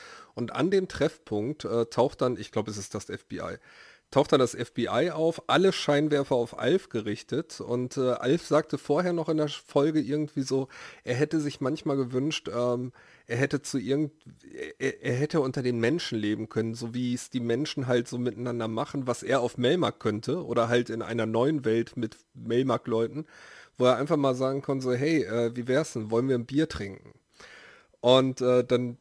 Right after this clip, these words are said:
dann, wie gesagt, stehen da die ganzen Autos um ihn rum und er wird von den Scheinwerfern angestrahlt und so. Das Letzte, was er sagt, ist so, „Hey, wie wär's? Wollen wir ein Bier trinken?“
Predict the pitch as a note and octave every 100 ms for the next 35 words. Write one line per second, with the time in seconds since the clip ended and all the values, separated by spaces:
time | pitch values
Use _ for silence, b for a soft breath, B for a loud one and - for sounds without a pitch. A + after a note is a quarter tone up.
0 | - A#2+ A#2 G#2+ G#2+ - _ _ _ _
1 | - C3+ B2+ D3+ - C3+ C3+ A#2+ B2 -
2 | A#2 C#3 F3+ D#3+ D3+ C#3+ C3 C3 B2 A2+
3 | A2+ B2 A2+ - A#2 C#3 C3+ B2 G#2 C#3+
4 | D#3 - C#3+ C#3 B2 A#2+ A#2+ - A#2+ -
5 | B2 B2+ - D#3+ C#3+ C#3 B2+ C#3+ - -
6 | C3 A#2+ C#3+ D3 G#2+ - A#2 B2+ C#3 -
7 | A#2+ B2 B2 C#3 D#3 - G#2 G#2+ A2